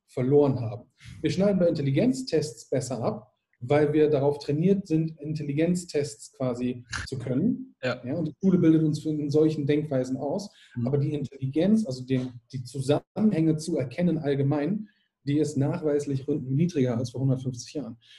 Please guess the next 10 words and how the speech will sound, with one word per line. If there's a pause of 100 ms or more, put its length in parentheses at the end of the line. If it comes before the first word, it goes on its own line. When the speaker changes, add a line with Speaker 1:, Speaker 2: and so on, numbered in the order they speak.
(160)
Speaker 1:
Weil
vor
hundertfünfzig
Jahren
der
Lebensstil (260)
so
viel
präsenter
war,